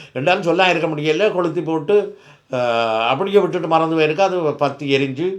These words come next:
அதில் ஏதோ பக்கத்துல ஏதோ வச்சிருந்த ஒரு பொருளை இருந்து அது அப்படி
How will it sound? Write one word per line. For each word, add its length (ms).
அதில் 200
ஏதோ 200
பக்கத்துல 680
ஏதோ 200
வச்சிருந்த 340
ஒரு 140
பொருளை 260
இருந்து 220
அது 340
அப்படி 340